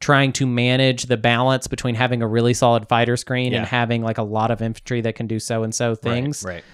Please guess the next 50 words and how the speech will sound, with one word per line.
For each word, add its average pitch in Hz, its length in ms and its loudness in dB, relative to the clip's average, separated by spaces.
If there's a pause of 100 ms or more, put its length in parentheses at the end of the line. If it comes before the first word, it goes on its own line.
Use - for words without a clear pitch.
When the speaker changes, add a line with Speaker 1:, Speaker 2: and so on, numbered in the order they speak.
(180)
Speaker 1:
Um, 127 220 6
that 131 100 4
it's 131 140 4
almost 147 260 2
simpler 131 560 6
to 117 120 -4
just 117 220 0
go 131 240 6
blue, 131 160 4
yellow 117 480 4 (240)
and 123 120 -2
have 131 200 -2
transit 156 540 2
to 127 80 -4
kind 139 320 2
of 120 160 2 (420)
just 143 200 0
min 131 500 4
max 120 300 2
Speaker 2:
Yep. - 160 0
Speaker 1:
the 151 180 0
infantry. 180 580 0
Speaker 2:
A 120 60 -8
hundred 127 240 -4
Speaker 1:
I - 40 -2
feel 180 120 4
like 160 80 6
Speaker 2:
percent - 40 -2
Speaker 1:
that's 160 140 2
Speaker 2:
agree. 139 80 2
Speaker 1:
more 131 160 6
successful, 139 840 0 (120)
Speaker 2:
Yeah, 107 220 4
Speaker 1:
but - 80 -8 (120)
Speaker 2:
I, 151 320 2
I 190 40 4
hate 165 400 2 (100)
y-, 117 240 -14
using 127 580 2
the 120 80 0
production 101 540 -2
capacity - 720 -10 (300)
on - 140 2
Speaker 1:
Mm-hmm. 139 80 4
Speaker 2:
transit. 135 260 0
sar, 185 360 4 (180)
Clan 214 220 0
of 254 60 0
sar 170 260 4
wins 143 600 0